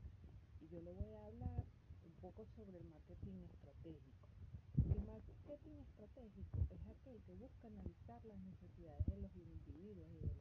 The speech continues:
organizaciones. Otra función que re-, se realiza es el seguimiento de la evolución del mercado e identifica los diferentes productos del mercado y segmentos actuales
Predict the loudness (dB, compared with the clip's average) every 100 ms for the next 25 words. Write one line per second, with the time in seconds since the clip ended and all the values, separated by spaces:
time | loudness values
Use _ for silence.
0 | 6 6 -6 -8 -12 -12 -10 -10 -12 -12
1 | -14 -14 -16 -16 -16 -12 -8 -6 -2 4
2 | 4 4 -4 -8 -8 -8 -10 -10 -12 -10
3 | -10 -8 -8 -8 -10 -10 -8 -6 -8 -10
4 | -10 -4 -4 -4 -6 -8 -4 0 0 2
5 | 6 6 6 -8 -8 -10 -10 -8 -6 -6
6 | -8 -8 -8 -8 -10 -12 -10 -8 -8 -12
7 | -16 -14 -10 -6 -6 -6 -8 -10 -12 -12
8 | -10 -8 -6 6 8 8 4 0 -8 -10
9 | -10 -8 -6 -8 -10 -12 -8 -6 -6 -8
10 | -12 -14 -12 -10 -8 -8 -8